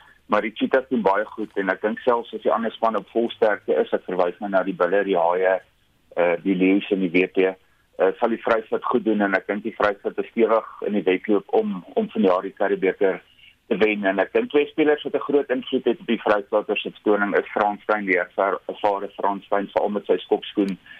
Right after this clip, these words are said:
en algemene spel, en dan Roan Pinaar. Hulle gee leiding vir die Vrystaaters en hulle lyk in die stadion baie goed.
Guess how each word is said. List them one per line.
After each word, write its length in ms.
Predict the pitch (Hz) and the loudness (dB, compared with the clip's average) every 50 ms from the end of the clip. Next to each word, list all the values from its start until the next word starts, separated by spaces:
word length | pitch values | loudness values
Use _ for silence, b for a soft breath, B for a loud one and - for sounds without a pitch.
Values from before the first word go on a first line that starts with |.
| B B B B | B B B B
en 160 | 131 139 123 | 0 2 2
algemene 600 | 110 117 117 - - 113 104 101 95 98 95 92 | 2 0 0 -4 -6 -6 -6 -4 -2 -2 -2 -4
spel, 360 | - - - 104 98 98 - | -2 0 0 2 2 0 0
en 160 | 80 110 113 | -2 -2 0
dan 180 | 113 107 101 95 | 0 0 0 0
Roan 280 | 90 95 95 98 98 | 2 2 2 0 0
Pinaar. 340 | - - 101 98 95 92 90 | -4 -8 -4 -2 0 0 0
Hulle 200 | 90 90 92 95 | 0 -2 -2 -2
gee 180 | - - 117 107 | -2 0 0 2
leiding 360 | 98 92 92 95 104 104 98 _ | 2 2 0 -2 -6 -8 -12 _
vir 80 | - | -14
die 120 | 92 90 - - | -14 -12 -6 -2
Vrystaaters 640 | 92 92 90 - - 92 90 87 - 92 87 - | -2 -2 -2 -2 -2 -2 -2 0 0 -2 -2 -2
en 80 | - 90 | -2 0
hulle 220 | 87 90 92 95 | 2 2 4 2
lyk 140 | 90 90 - | 2 0 -2
in 80 | 104 98 | -6 -8
die 100 | 92 87 | -8 -4
stadion 360 | - - 98 95 98 92 87 | -2 0 0 0 0 -2 -2
baie 200 | 80 82 82 85 | -2 0 0 -2
goed. 220 | - - - - | -4 -6 -10 -12